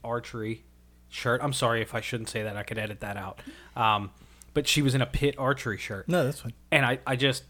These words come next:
Speaker 1: I talk to people. It's just what I do. So I went over and I was like, Hey, "You're, like, a college archer." And she's like, "Yeah." And I go, "My kid's over there. He's having a little bit of a rough day. Would you mind just,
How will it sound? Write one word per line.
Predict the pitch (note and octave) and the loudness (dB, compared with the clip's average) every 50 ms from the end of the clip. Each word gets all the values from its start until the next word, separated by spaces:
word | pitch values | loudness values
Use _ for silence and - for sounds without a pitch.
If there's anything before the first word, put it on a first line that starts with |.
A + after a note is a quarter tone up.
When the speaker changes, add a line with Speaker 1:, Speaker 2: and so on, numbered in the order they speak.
| - - - - | -20 -20 -2 2
Speaker 1:
I | - - | 4 4
talk | - - A#2 G#2 G2 - | 4 4 2 2 2 0
to | - G#2+ | -4 -8
people. | - A2+ G#2+ - - G2 F#2+ - | -8 -8 -8 -6 -6 -8 -8 -6
It's | - C#3+ C3 | -6 -4 -2
just | - C3 - - | -2 -2 -2 0
what | B2 A2 | 0 -2
I | G#2 G#2 | -2 -2
do. | A#2+ G#2+ G2 | -6 -8 -6
So | - - B2+ | -2 0 0
I | |
went | A#2 B2 C3 C3 | 2 2 2 2
over | B2+ A#2+ | 2 2
and | A#2+ A2+ | 2 0
I | A2+ | 0
was | A2 A2 | -2 -4
like, | A2+ A2+ A#2 - - | -6 -8 -10 -10 -12
Hey, | - - - G#3 G3+ C#3+ A#2 G#2+ - - - - - - - - - - - - - - - - - - - - - | -8 -2 2 4 4 4 4 0 -2 -8 -16 -20 -20 -20 -20 -20 -20 -20 -20 -20 -20 -20 -20 -20 -20 -20 -20 -10 -4
"You're, | C3+ C#3 D3 G3 G#3 | 2 6 6 8 8
like, | F#3+ D3+ A2 | 8 8 6
a | B2 A#2 | 6 4
college | - - E3 G3+ G3 C#3+ A2 | 6 8 8 10 8 8 6
archer." | A#2+ A2 G#2+ - - G#2+ F#2+ F#2 A2 - | 4 2 0 0 -4 -8 -10 -10 -10 -8
And | D3 C3 B2+ | -6 -4 -2
she's | - C3 A#2+ B2+ | -2 -2 0 0
like, | B2 A2+ A2 - - | 0 0 -2 -2 0
"Yeah." | - D#3+ A3 B3 - - - - | 4 4 4 4 2 -2 -6 -8
And | - B2+ A2+ A#2+ | -6 -4 -2 -2
I | A#2 | -2
go, | G#2 A#2 A2 G2+ - - - - - - - - - | 0 0 -2 -2 -4 -8 -14 -20 -20 -20 -20 -20 -20
"My | - - - | -20 -12 -4
kid's | - - C#4+ B3 - - | 0 2 2 2 2 2
over | B2 G#2+ G2+ G#2 | 0 0 0 -2
there. | G2 G2 G2 F#2+ - - - | -4 -6 -6 -8 -10 -14 -18
He's | - - | -16 -10
having | - G3+ A#3 C4 C4+ | -8 -6 -4 -2 0
a | B3 | 0
little | A#3 A3+ A3 | 2 2 2
bit | G3 G3 F3+ | 2 0 0
of | E3 | 0
a | D#3 | 2
rough | D3 D3 C#3+ C3+ - | 2 2 0 0 0
day. | - C#3 C3+ A#2+ G2 - - - - - - - - - - | 0 0 0 0 -2 -6 -10 -18 -20 -20 -20 -20 -20 -8 -4
Would | C3+ C3 - | -4 -2 0
you | C3+ | 0
mind | B2 C#3 E3+ F#3+ G3+ G3+ F#3 - C3+ | 0 0 0 0 -2 -4 -4 -6 -6
just, | - - D3 - | -4 -4 -4 -4